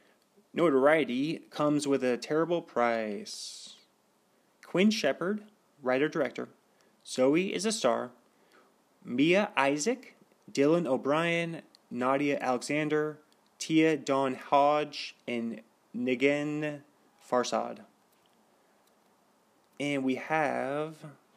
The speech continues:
we have Something from Tiffany's. Rachel Meyer is her character. Twenty twenty-two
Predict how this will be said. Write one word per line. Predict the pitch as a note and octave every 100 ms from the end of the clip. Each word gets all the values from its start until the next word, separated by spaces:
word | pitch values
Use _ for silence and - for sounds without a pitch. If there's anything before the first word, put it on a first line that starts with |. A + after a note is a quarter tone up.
| _ _ _ _ _ _ _ _ _ _ _ _ _ -
we | B2+
have | B2+ B2 A#2+ A#2+ A#2 A2 A2+ G#3+ _ _ _ _ _ _ - - _ _ _ _ _ _ _ _ _ _ _ _ _ _ _ _ _ _ -
Something | - D#3 D#3+ F3+ F3+
from | F3 D3
Tiffany's. | C#3 E3 E3 B2+ B2 D3+ E3+ - - _ _ _ _ _ _ _ _ _ _ _
Rachel | A#2 C3+ C#3 D3 B2
Meyer | B2 C#3+ D3+ F3 G3+ G#3 - - _ _
is | B2 A#2+
her |
character. | A#2+ C3 C#3 G3 A3+ - - _ _
Twenty | - D3 D#3
twenty-two | G#3+ A#3 A3 A3+